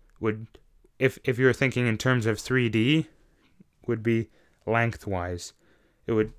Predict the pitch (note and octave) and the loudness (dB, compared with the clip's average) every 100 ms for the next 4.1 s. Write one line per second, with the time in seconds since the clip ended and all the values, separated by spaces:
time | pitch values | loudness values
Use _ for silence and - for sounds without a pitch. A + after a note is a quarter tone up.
0 | - B2 A2 F#2+ - - A#2 F#2 - - | -6 -2 0 -2 -4 -4 -4 -6 -12 -20
1 | _ _ _ _ _ _ - C#3 D#3 D3+ | _ _ _ _ _ _ -6 0 2 2
2 | C3+ C3+ C3 A#2 A2+ G#2+ A2 G2+ G2+ F#2 | 2 2 0 -2 0 0 -2 -2 -2 0
3 | A2 - - F#2+ F#2 F2 F2+ E2+ - - | 0 -2 -12 -10 -10 -4 -4 -4 -8 -14
4 | - | -14